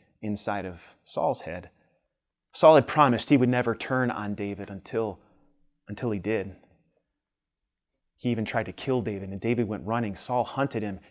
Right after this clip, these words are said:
David even had opportunities to try and point to all of the things that Saul did, and he could have taken Saul out. From a worldly perspective, he probably could have defended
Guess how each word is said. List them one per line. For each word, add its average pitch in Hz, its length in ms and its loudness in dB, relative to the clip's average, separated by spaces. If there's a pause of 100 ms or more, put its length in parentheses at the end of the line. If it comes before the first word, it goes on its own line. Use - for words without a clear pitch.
David 180 280 8
even 165 220 4
had 143 220 2
opportunities 120 800 -2
to 123 100 -6
try 139 440 4 (140)
and 120 160 -2
point 151 260 2
to - 80 -2
all 165 280 12
of 175 80 4
the 160 80 4
things 151 300 2
that - 120 -4
Saul 131 280 2
did, 107 260 -4 (160)
and 120 100 2
he 117 60 2
could 214 240 0
have 151 100 -2
taken 143 380 -2
Saul 123 400 0
out. 113 300 -6 (240)
From 175 160 4
a 139 40 6
worldly 147 420 4
perspective, - 640 -4
he - 80 -2
probably 156 420 4
could 143 200 0
have 113 140 -4
defended 120 560 -2